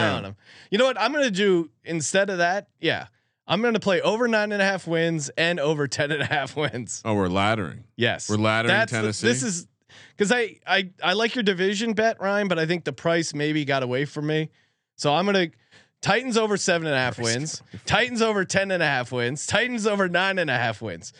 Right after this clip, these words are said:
Speaker 2: Just ladder their wins. Obviously,
Speaker 1: Wait, you got 'em going twelve and four. Do you ladder the eleven and a half?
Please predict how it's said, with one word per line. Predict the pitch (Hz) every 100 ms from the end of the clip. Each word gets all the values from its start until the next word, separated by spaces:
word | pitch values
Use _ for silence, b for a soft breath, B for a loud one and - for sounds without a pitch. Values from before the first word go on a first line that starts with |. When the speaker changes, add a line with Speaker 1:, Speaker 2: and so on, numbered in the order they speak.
| b
Speaker 2:
Just | 392 370
ladder | 180 190 196 190
their | 160
wins. | 131 135 98 87 - _ _ _ _
Obviously, | 170 220 254 226 220
Speaker 1:
Wait, | 139
you | 123 143
got | 170
'em | 135
going | 123 110
twelve | 98 110 98
and | 87
four. | - 101
Do | 78 95
you | 107
ladder | 98 101 110 113
the | 101 98 90 80 -
eleven | 90 92 98 98
and | 73
a | 69
half? | - 50